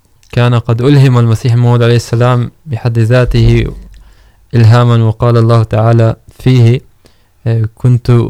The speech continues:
كنزا مخفيا فأردت أن أعرف فخلقت آدم". يعني هذه الكنوز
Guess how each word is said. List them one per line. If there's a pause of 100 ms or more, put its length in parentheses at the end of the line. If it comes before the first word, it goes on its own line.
(280)
كنزا
مخفيا (200)
فأردت
أن
أعرف
فخلقت
آدم". (760)
يعني
هذه
الكنوز